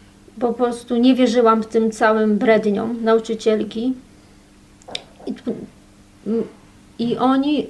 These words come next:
zmusili mnie, żebym napisała, podpisała, m,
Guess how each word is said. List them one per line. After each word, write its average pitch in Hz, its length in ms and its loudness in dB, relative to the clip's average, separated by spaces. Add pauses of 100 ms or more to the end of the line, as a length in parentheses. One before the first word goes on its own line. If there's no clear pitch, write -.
(140)
zmusili 247 580 0
mnie, 226 480 0
żebym 226 420 2 (640)
napisała, 220 800 -2 (380)
podpisała, 226 720 -2
m, 233 100 -2